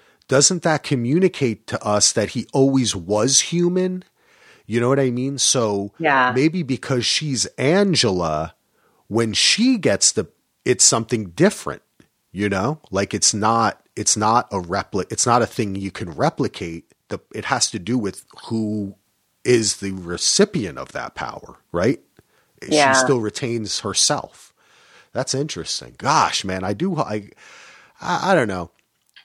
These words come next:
Speaker 1: Are you, if there's no second season, and if you, like, if you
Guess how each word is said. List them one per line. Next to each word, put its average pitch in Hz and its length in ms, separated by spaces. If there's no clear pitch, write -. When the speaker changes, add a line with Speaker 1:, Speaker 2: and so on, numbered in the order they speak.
Speaker 1:
Are 139 100
you, 180 460
if 147 160
there's 190 380
no 156 720
second 120 540
season, 113 680
and 98 320
if 107 240
you, 101 240
like, 98 420
if 107 180
you 95 280